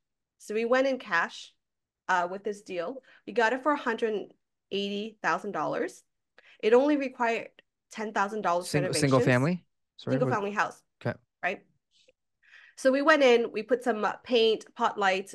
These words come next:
Speaker 1: very basic, and then we refinanced. So within a month and a half, we got the appraiser out, and it was, um,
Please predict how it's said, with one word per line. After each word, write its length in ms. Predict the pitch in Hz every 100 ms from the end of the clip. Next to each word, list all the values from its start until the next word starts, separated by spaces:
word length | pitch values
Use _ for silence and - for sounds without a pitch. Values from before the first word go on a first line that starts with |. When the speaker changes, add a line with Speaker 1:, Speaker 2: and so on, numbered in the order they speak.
| 190
Speaker 1:
very 340 | 190 185 190
basic, 580 | 190 170 170 175 160 - _ 202
and 120 | 190
then 220 | 185 175
we 140 | 185
refinanced. 640 | 185 262 294 156 143 104 -
So 100 | 220
within 380 | 214 262 302 294
a 140 | 220
month 340 | 214 214 208 214
and 100 | 196
a 40 |
half, 400 | 196 185 147 143 - - -
we 80 | -
got 160 | 208 226
the 100 | 233
appraiser 420 | 226 226 202 185
out, 380 | 175 160 143 - _ _ _ _
and 100 | 214
it 80 | 220
was, 220 | 214 202 - _ _ _
um, 540 | 190 185 175 175 151